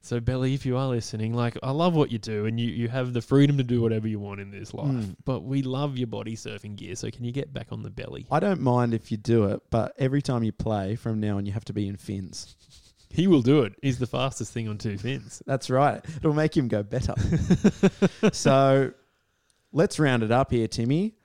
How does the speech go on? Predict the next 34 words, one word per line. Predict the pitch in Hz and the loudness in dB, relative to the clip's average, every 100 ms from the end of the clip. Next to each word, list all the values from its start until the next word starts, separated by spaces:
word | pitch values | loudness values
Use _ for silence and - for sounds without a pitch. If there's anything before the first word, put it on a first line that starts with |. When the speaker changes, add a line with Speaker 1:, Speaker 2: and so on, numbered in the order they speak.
| - _ | -20 _
Speaker 2:
I'm | 139 170 160 | 2 2 4
ready | 127 113 | 4 2
to | 107 | 0
go | 113 113 | 2 4
to | |
Melbourne, | 110 110 117 147 190 208 | 4 2 2 2 0 -2
Speaker 1:
Yeah. | 165 | 2
Speaker 2:
jump | 143 131 139 | 2 2 2
in | 123 | 2
the, | 117 | 2
uh, | 110 107 - 117 107 - | 2 0 -2 -4 -4 2
urban | 131 113 107 | 2 2 -2
surf, | - 127 143 - | 0 2 2 0
which | 120 117 | 0 0
I | 113 | -2
found | 101 - 120 107 | -2 0 0 0
out | 107 107 - | 0 -2 -4
is | 113 104 101 101 - _ _ | -4 -2 -4 -6 -12 _ _
chlorine. | - 113 107 117 117 135 117 104 | -12 -4 2 4 4 0 -2 -2
Speaker 1:
It | 120 | -4
is | 135 | -6
chlorine. | - 131 147 131 | -6 -2 0 2
Speaker 2:
Fresh | 120 107 107 | 2 0 -2
Speaker 1:
Yeah, | 113 | 0
yeah, | |
Speaker 2:
water. | 123 113 113 135 196 _ _ _ _ | 0 0 0 -2 -4 _ _ _ _
Speaker 1:
yeah. | 120 | -2
Speaker 2:
Uh, | 113 110 - | 2 2 0
and | 127 117 113 - _ _ - | -2 -2 -4 -8 _ _ -12
Speaker 1:
Should | - 123 | -4 0
we | 131 | 2
pack | 120 151 - | 2 -2 -4
some, | - 120 101 98 | -8 -8 -10 -14
some | - 104 98 101 | -16 -16 -16 -18